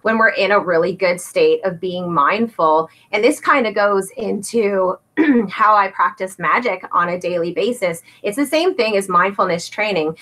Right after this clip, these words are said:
So you're not just drinking water. Why are you drinking water? Are you honoring the water? What is the water doing for you?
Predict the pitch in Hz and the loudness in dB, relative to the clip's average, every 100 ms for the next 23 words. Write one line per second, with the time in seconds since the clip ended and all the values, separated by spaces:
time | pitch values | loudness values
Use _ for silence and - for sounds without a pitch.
0 | - - 240 240 240 240 269 269 285 294 | -20 -2 4 4 6 4 2 0 -2 -2
1 | - 220 262 277 202 156 143 156 185 214 | -4 -2 0 0 0 2 2 2 2 2
2 | 285 196 180 180 - - 165 - - - | 2 0 -6 -10 -10 -8 -8 -4 -4 -4
3 | - 175 190 190 165 214 220 175 175 175 | -4 -2 -2 0 2 2 2 0 -2 -2
4 | 165 135 - - - - - 226 247 254 | 0 2 0 -4 -14 -14 -2 2 2 2
5 | 240 202 208 202 190 185 185 196 180 170 | 4 4 2 -4 -2 -2 -4 -6 -2 0
6 | 165 151 120 | -2 -4 -6